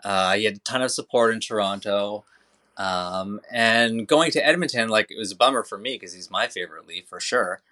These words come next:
Uh, but it's really been nice to see also how he's been embraced by the, the Edmonton Jewish community. Uh, like, he was, like, lighting the menorah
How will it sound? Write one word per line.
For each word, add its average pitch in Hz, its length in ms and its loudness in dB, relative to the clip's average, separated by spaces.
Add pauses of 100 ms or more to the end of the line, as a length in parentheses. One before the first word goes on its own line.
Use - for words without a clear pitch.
(500)
Uh, 98 400 0
but 139 140 2
it's 139 200 -2
really 147 300 2
been 131 380 -2
nice 165 260 4
to - 80 -6
see 120 220 -2
also 104 320 0
how 107 220 2
he's 104 200 -6
been 104 160 -6
embraced 113 480 -4
by 101 160 0
the, 95 400 -12
the 101 240 -6
Edmonton 135 400 -6
Jewish 98 300 -6
community. 95 580 -8 (140)
Uh, 98 280 -8
like, 95 140 -6
he 110 80 -8
was, 98 160 -6
like, 87 160 -10
lighting 101 300 0
the 98 80 -4
menorah 113 760 6